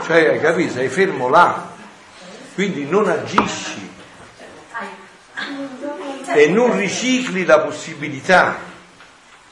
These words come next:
Sei un egocentrico e quindi vuol dire che qualcosa non è scattata, non è scattata qualcosa.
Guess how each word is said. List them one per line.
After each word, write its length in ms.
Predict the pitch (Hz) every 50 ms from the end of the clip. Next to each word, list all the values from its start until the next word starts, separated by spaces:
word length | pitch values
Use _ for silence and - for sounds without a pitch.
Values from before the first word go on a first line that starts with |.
| - - - - - - - 233 214 220 262 269 269 262 247 -
Sei 260 | - - - 190 196 190
un 180 | 180 180 202
egocentrico 1300 | 226 233 - 202 190 - - 220 233 233 220 190 156 135 131 120 123 110 - - 123 113 107 - - - - - - - - 185 190 - - - - 190 175 - - 202 190 185 - - - - - - - - - - 214 214 - - -
e 80 | -
quindi 300 | - - 269 269 240 220 190
vuol 180 | 175 185 180
dire 260 | 180 247 247 220 196
che 180 | - 180 165 -
qualcosa 540 | - 175 165 160 - 226 254 254 254 180 160
non 200 | 160 196 214 208
è 60 | 196
scattata, 960 | - - - - 147 - - - 196 196 185 143 104 98 - 110 98 92 - - - - - - - - - 185 190 208 226 - 214 214 208 - 214 208 202 196 190 185 185 180 - - - - - - - - - - - - - - - - -
non 160 | 175 208 214
è 80 | 202 -
scattata 680 | - - - 147 - - - 202 196 170 143 - 113 107
qualcosa. 840 | - 107 101 95 - - - 101 98 95 90 - - 95 95 -